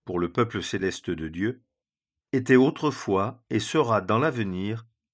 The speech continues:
en parfaite harmonie avec la position d'Israël,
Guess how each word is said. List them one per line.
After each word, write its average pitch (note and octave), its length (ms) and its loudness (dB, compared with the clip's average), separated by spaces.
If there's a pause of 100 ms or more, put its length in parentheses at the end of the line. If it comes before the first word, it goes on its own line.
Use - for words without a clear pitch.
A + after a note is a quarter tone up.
(140)
en G#2 160 0
parfaite - 600 -2
harmonie A2+ 600 -4 (320)
avec G#2 300 -6
la E2 100 -2
position C3 560 -4
d'Israël, F#2+ 840 -4